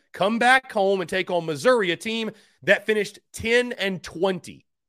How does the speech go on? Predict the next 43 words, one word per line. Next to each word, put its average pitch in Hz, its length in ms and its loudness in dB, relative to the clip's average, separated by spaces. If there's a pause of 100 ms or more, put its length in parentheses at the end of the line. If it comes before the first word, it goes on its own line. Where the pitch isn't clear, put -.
(1000)
in 165 100 0
S 175 180 2
E 190 80 -8
C 185 140 -10
play. 160 220 -4
At 107 100 -8
that 349 240 4
time, 220 320 -4
they 202 100 2
were 196 120 0
ranked, 185 480 -4 (640)
but 180 260 -4
finished 214 340 0 (140)
ten 240 320 -4
and 196 240 -4
twenty 190 320 -8
in 156 80 -4
S 151 160 -6
E 143 80 -12
C 123 160 -16
play. - 200 -16 (680)
You 202 220 -2
win 233 200 0
an 226 100 2
improbable 214 880 0
game 131 280 -6
one, 160 200 -2 (220)
a 165 80 -6
game 240 240 -2
you 226 100 -8
shouldn't 165 300 -6
have 101 100 -12
won, 87 240 -14 (1400)
which 202 240 2
leads 220 420 -4
you 208 120 -4
to 175 240 -2
a 143 80 0
sweep 196 580 -8
on 147 220 -4
the 139 60 -6
home 139 240 -4
field. 123 200 -8